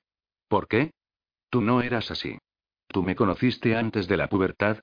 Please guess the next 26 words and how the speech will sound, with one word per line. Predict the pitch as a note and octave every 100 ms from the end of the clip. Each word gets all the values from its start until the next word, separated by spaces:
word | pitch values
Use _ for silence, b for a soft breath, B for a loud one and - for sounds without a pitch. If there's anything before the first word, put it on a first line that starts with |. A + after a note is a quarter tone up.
| _
dijo | A#2+ B2+ C3+
su | G2+
tono | A#2 G#2+ F#2+
ajustándose | - G#2 - G#2 G#2+ G#2 A2+
a | G#2
la | F#2+
amargura. | D#2+ D#2+ D#2 F2+ G#1 - _ _ _ _
"¿Podemos | - F#2 B2+ C3 A2
irnos | A2 G#2 G2
ahora | E2 F#2+ D#2
o | D#2
quieres | A#2 G#2 F2
los | F2+ -
detalles?". | D#2+ G2+ G#2+ A#2+ - - _ _ _ _
"Vete | F2+ A2 F2
al | F2
infierno". | E2+ G#2 F2+ B1+ A#1 - _ _ _ _ _ _ _ _
Talín | - G2 G#2+
entró, | F#2+ G2 G#2+ C3 -
consciente | F#2 E2+ - G2 A#2
de | F#2+
un | F#2+ G#2+
profundo | F#2 - A#2 A#2+ A2
sentido | - D#2+ C#2+ A2 A#2
de | F#2
auto-odio. | G#2 A#2 A2 G2+ G#2+ D2 A1